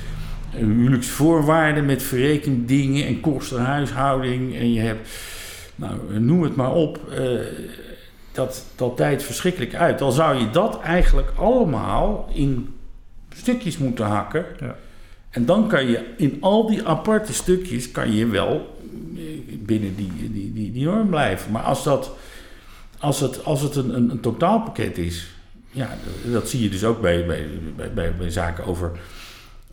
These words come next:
Speaker 1: over aannemingsovereenkomsten die in de soep gelopen zijn met, met posten en met
Speaker 2: Ja, maar als je dat onderdeel, als je dat onderscheid gaat maken, ik denk dat het onderscheid ook wel goed te maken valt. Ik bedoel,
Speaker 1: Hm.
Speaker 2: eh,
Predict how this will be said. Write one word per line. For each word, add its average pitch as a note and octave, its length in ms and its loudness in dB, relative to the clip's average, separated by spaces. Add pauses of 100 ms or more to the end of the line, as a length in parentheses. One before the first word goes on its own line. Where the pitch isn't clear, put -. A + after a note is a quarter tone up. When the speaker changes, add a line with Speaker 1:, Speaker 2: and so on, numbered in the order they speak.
Speaker 1:
over F2 260 -8
aannemingsovereenkomsten A#2+ 1800 2
die A#2 120 2
in A2 60 4
de G#2 60 0
soep A#2 260 -2
gelopen A#2 420 0
zijn A2 300 2
met, G2+ 100 -2 (140)
met A2 280 -4
posten A#2 560 -2
en G#2+ 140 0
met G#2+ 140 0
Speaker 2:
Ja, F2+ 80 -4
maar E2+ 180 -2
als E2 120 -2
je - 60 -6
dat D#2+ 240 -4 (100)
onderdeel, B2+ 540 -2 (260)
als C#3 100 -10
je - 60 -18
dat C3 140 -8
onderscheid B2 440 -4
gaat A2+ 180 -8
maken, A2+ 320 -6
ik G2 100 -10
denk A2+ 120 -4
dat F#2+ 80 -4
het F#2 120 -6
onderscheid F2+ 360 -6
ook - 60 -14
wel F#2+ 80 -6
goed - 160 -4
te A2+ 80 -4
maken C3+ 260 0
valt. A2+ 180 0
Ik G2+ 60 -4
bedoel, F#2 200 -4 (120)
Speaker 1:
Hm. C#3 60 -2
Speaker 2:
eh, B2+ 60 -2